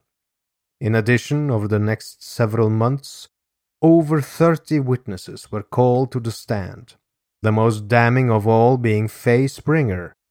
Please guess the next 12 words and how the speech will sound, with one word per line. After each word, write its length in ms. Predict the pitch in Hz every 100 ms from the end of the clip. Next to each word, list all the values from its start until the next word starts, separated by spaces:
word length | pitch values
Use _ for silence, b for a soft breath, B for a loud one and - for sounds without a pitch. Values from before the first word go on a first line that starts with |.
| _ _ -
the 260 | 104 101
State 440 | 98 - 131 135 139
Department 640 | 139 127 127 - 123 120
of 160 | 110 95
Justice 540 | 110 110 - 113 -
foremost 840 | - - 123 139 131 131 135 -
criminologist 1000 | - 135 135 135 123 101 92 92 - -
on 180 | - 92
hair 340 | 85 107 113
and 180 | 110 98
fiber 420 | - - 104 104
analysis. 800 | 104 104 92 98 101 - - -